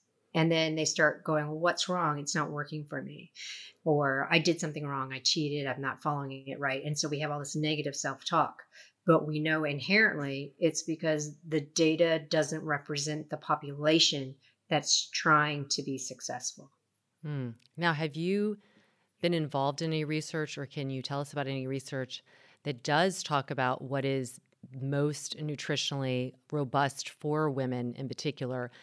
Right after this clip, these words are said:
Speaker 2: Again, not to every, everybody is a little individual, but knowing something like a ketogenic diet is not gonna work, that's high in protein and low in carbs. And, and I think most people,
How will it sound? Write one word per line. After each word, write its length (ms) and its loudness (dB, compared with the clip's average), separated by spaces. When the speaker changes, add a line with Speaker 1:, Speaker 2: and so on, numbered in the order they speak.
Speaker 2:
Again, 280 4
not 320 6
to 280 -2
every, 420 0
everybody 420 2
is 140 0
a 40 -4
little 220 -2
individual, 640 -2
but 220 -4
knowing 320 0
something 340 -2
like 220 -2
a 80 -6
ketogenic 640 -2
diet 400 2
is 140 -8
not 220 -2
gonna 160 -2
work, 280 -2
that's 180 -6
high 240 0
in 180 0
protein 600 -4
and 140 -4
low 200 4
in 180 0
carbs. 440 -2
And, 160 -4
and 220 -6
I 100 -4
think 320 -2
most 280 4
people, 440 4